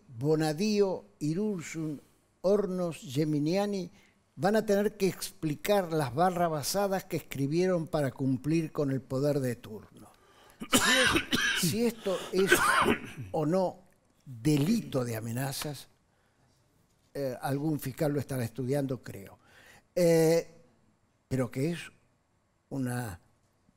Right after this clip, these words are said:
postura previa a la selección que hace Cristina de él. Es decir, s-, además todo el día de hoy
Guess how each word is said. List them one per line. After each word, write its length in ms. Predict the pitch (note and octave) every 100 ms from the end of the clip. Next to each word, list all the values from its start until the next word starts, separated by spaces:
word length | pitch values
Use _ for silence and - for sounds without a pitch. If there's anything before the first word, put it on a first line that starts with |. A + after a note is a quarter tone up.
| -
postura 640 | C#3 - - E3 D#3+ C#3+ - - -
previa 760 | F3+ B3+ A3+ C#3+ B2+ G#2+ F#2 _ _
a 80 | C3+
la 120 | C3
selección 680 | A2+ A#2+ A#2+ A2+ - D#3 D#3 E3
que 200 | - C3+
hace 260 | C3+ C#3
Cristina 580 | - B2+ - C3 C3+ C#3
de 400 | B2+ B2+ A#2+ C3+
él. 280 | A#2 F#2+ D#2 _ _ _ _ _ _ _ _ _ _ -
Es 120 | D3
decir, 440 | D3+ - F#3 F3 - _ _ _ _ _ _ _ _ _ _ _ -
s-, 340 | - - D#3+ -
además 540 | B2+ A#2 A2+ C#3 B2 -
todo 280 | C#3+ C#3 C3+
el 100 | C3
día 220 | C3 C3+
de 120 | B2
hoy 280 | D3+ A3